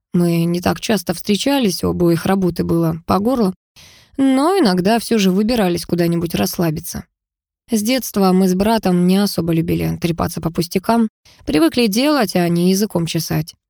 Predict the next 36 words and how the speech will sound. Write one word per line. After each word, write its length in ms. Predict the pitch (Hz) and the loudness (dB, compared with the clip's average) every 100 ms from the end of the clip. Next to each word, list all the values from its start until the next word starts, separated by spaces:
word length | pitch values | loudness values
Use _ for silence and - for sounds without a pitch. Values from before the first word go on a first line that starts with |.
| _ | _
Поэтому 460 | 185 175 175 170 165 | -2 0 0 0 0
о 80 | |
делах 380 | 175 196 247 269 | 2 2 2 0
говорили 400 | 185 165 165 156 | 0 0 0 2
мало, 480 | 165 240 302 302 277 | 2 4 4 2 0
да 240 | 185 208 | 0 0
и 180 | 202 180 | 0 0
задушевных 640 | 170 185 170 220 202 170 | 0 0 0 -2 0 0
разговоров 640 | 190 190 220 196 165 160 - | -2 0 0 2 0 -2 -2
у 40 | |
нас 280 | 165 165 - | -2 -2 -2
не 140 | 180 180 | -2 0
получалось. 640 | 185 190 - - - - _ _ - - - | 0 0 -2 -8 -8 -12 _ _ -20 -20 -20
Впрочем, 580 | - 254 240 208 185 165 - | -4 -2 0 2 2 0 -2
нам 360 | 208 196 190 170 | 0 2 2 4
не 100 | 196 | 2
нужно 320 | 233 302 202 | 2 2 0
было 260 | 175 156 156 | 2 2 2
этой 280 | 160 156 147 | 0 -2 -2
шелухи. 560 | - 185 185 - - - _ - | -2 0 -2 -4 -10 -12 _ -4
Достаточно 500 | 165 160 160 - 165 | -2 -2 -4 -2 0
было 280 | 165 160 156 | 2 0 0
пожать 340 | 170 165 160 | 0 0 0
руку, 340 | 220 302 285 - _ | -2 -2 -6 -8 _
посмотреть 460 | 156 165 165 170 170 | -4 -2 0 0 0
брату 240 | 165 160 | -2 -2
в 60 | 170 | -2
глаза 300 | 170 202 285 | -2 -2 -4
и 40 | |
понять, 420 | - - 202 - - - - | -2 0 0 -4 -12 -20 -18
что 240 | - - 202 | -6 0 4
у 60 | |
него 400 | 190 185 220 311 | 6 4 4 2
всё 280 | 302 - 180 | 0 0 0
в 140 | 175 | 0
порядке. 680 | - 202 214 156 - 143 | -2 0 2 0 -4 -10